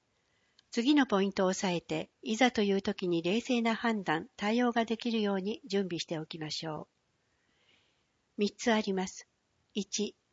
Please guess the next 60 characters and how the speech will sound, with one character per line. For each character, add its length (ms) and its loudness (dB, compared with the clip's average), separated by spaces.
ま 180 6
ず 140 -2
は 160 2
助 380 0
け 60 6
を 80 2
求 240 -2
め 120 -2
ま 120 -4
し 180 -4
ょ 100 -4
う。 60 -16
一 200 6
人 120 4
で 160 2
助 260 -2
け 120 0
よ 120 4
う 40 0
と 100 -2
せ 160 -2
ず、 260 0
近 260 2
く 140 0
に 140 4
い 60 4
る 80 4
人 180 -2
た 140 0
ち 120 -4
な 140 0
ど 100 -2
に 240 -4
事 160 0
故 140 4
の 100 4
発 220 -2
生 180 4
を 80 4
知 140 0
ら 120 4
せ、 360 -2
協 220 2
力 340 2
を 60 2
お 120 -2
願 240 -2
い 60 -4
し 160 -6
ま 80 -2
し 160 -4
ょ 240 -4
う。 380 -20
海 200 4
水 280 4
浴 200 2
場 200 2
の 80 -2
場 180 -4
合、 60 -4